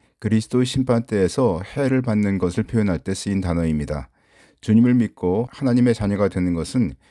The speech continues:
믿음으로 그분을 영접함으로 되지만 주님을 따르는 것에는 매 순간에 자기 부인과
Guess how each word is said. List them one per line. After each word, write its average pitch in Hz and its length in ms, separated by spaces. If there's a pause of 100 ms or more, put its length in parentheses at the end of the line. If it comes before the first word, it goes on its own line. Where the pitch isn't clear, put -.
(140)
믿음으로 110 480
그분을 107 340
영접함으로 95 580
되지만 90 560 (380)
주님을 120 360
따르는 120 340
것에는 107 480
매 92 160
순간에 104 480
자기 92 260
부인과 90 680